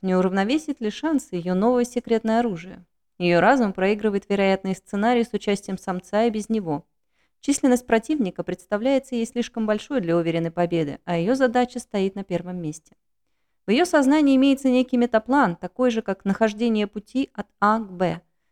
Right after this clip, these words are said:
который составляли ее дальние предки. Вот только теперь целью является не просто какая-то точка в пространстве, а нематериальные условия победы.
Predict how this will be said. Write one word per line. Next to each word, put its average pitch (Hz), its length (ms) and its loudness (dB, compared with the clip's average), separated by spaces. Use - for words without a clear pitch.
который 190 300 2
составляли 190 560 0
ее 190 160 2
дальние 180 320 -2
предки. - 440 -6
Вот 196 180 2
только 196 220 0
теперь 240 380 -2
целью 240 340 0
является 220 500 0
не 214 80 0
просто - 280 -8
какая-то 220 400 -2
точка - 420 -4
в - 40 -20
пространстве, - 720 -6
а 196 100 2
нематериальные 202 680 2
условия 190 440 -2
победы. 180 540 -8